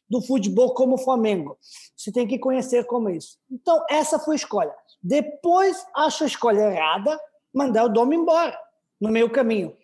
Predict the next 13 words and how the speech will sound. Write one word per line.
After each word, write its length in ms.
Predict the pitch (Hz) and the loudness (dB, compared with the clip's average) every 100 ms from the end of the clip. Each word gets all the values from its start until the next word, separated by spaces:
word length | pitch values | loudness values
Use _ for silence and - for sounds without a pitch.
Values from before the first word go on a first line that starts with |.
| _ _ - | _ _ -10
E 80 | 277 | -6
quando 300 | 285 294 - - | -2 -2 -2 -16
você, 260 | - 311 247 | -6 -4 -4
quando 360 | 285 285 285 254 | -4 -4 -2 0
você 340 | 269 269 277 | 0 0 -2
traz 480 | 277 240 202 185 - - | 0 2 2 0 -6 -2
o 220 | 233 254 | 2 4
Rogério 500 | 262 226 240 294 294 | 4 4 4 4 2
Ceni, 480 | - 233 196 165 156 _ _ _ _ _ | 0 2 2 -2 -12 _ _ _ _ _
que 180 | - 311 | 0 2
é 60 | 277 | 4
um 260 | 320 381 | 4 2
técnico, 720 | - 240 226 - 175 - - | 4 2 2 0 -6 -6 -18